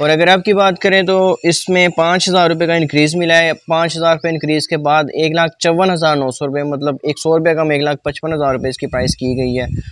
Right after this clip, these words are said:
और इसके बाद अगर हम overall इस साल के इंक्रीज की बात करें, मतलब अभी तक जो मई का महीना शुरू हुआ है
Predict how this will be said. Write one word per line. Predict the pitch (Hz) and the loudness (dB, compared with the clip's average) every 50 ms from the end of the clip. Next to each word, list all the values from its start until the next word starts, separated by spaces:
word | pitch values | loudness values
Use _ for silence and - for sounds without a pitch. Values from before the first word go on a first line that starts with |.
| - - - - | -12 -10 -4 0
और | 175 196 | 2 2
इसके | 190 - - 214 196 | 2 2 0 -2 0
बाद | 190 190 190 170 - | 0 0 0 0 -2
अगर | 170 185 196 190 | 0 0 0 0
हम | 190 196 - - 175 | 0 -2 -2 -2 0
overall | 180 185 180 202 202 208 202 - - - | 0 2 2 2 4 4 2 2 2 0
इस | 175 - | -2 -2
साल | - - 185 165 165 175 190 | -2 0 2 4 4 4 2
के | 190 214 | 2 0
इंक्रीज | 208 196 185 175 180 175 175 | 0 0 2 2 2 2 0
की | - 185 175 | 0 -2 0
बात | 160 151 151 156 160 | 2 2 0 0 0
करें, | - 170 160 160 160 | -2 0 0 0 0
मतलब | 160 160 156 165 165 | -2 -2 -2 0 0
अभी | 160 151 156 170 | 0 2 0 0
तक | 165 - 175 175 165 | 0 0 -2 -2 0
जो | 165 165 | 0 0
मई | 156 143 135 139 143 | 0 0 0 -2 -2
का | 151 160 | -2 -2
महीना | 160 160 151 139 143 147 | -2 -2 -2 -2 -2 -4
शुरू | 139 - 139 127 151 156 | -4 -4 -2 -2 0 0
हुआ | 143 143 | 2 0
है | 131 | 0